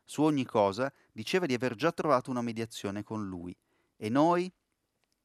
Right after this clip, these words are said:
Insomma, eh, c'è, c'è, c'è una ampia, direi, ricostruzione di, di, di questo nell'articolo di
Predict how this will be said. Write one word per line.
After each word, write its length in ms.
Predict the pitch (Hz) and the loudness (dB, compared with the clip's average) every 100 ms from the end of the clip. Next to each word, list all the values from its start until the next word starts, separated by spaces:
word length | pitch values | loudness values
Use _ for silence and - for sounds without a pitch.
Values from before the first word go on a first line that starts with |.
| _ - | _ -20
Insomma, 360 | - - 123 101 - - - _ | -4 0 2 0 -6 -16 -20 _
eh, 380 | - - - - | -12 -10 -12 -8
c'è, 180 | - | -6
c'è, 160 | - - - | -6 -10 -14
c'è 180 | - 127 | -8 -4
una 600 | 120 113 104 104 113 113 | -2 -2 -4 -6 -8 -2
ampia, 640 | 156 156 120 98 104 95 95 | 2 2 2 -4 -4 -4 -6
direi, 280 | 104 120 113 | -4 -2 -2
ricostruzione 920 | 104 107 - 101 - 139 127 104 98 | -4 -10 -10 -14 -6 -2 0 -2 -6
di, 400 | 98 101 104 101 | -8 -10 -12 -14
di, 340 | - 98 - | -14 -14 -14
di 120 | - | -16
questo 500 | - 175 139 - - | 2 4 4 2 -8
nell'articolo 840 | 98 98 98 - 131 117 107 95 92 | -8 -8 -10 -10 -10 -6 -4 -4 -4
di 240 | 95 117 | -8 -12